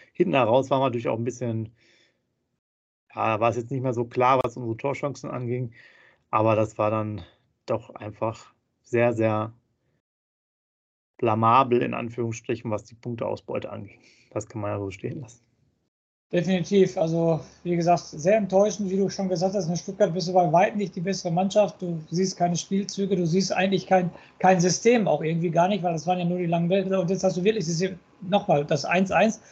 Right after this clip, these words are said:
Speaker 2: auch durch einen Fehler vom Augsburger Torwart. Aber vorher spielen wir ja die Ballstaffetten überragend. Direkt, äh,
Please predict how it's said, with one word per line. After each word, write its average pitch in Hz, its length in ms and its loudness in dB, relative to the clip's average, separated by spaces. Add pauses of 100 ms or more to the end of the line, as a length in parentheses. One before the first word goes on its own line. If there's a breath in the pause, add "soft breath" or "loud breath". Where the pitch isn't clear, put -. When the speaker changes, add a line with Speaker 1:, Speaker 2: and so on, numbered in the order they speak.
(160 soft breath)
Speaker 2:
auch 185 160 0
durch 190 180 2
einen 180 120 0
Fehler 190 280 2
vom 185 260 -4
Augsburger 175 460 0
Torwart. 175 400 4 (160 loud breath)
Aber 170 200 4
vorher 226 320 2
spielen 175 240 -2
wir 165 80 2
ja 160 80 2
die 151 80 -2
Ballstaffetten 147 640 -2
überragend. 139 500 -2 (160)
Direkt, 196 440 2
äh, - 200 -4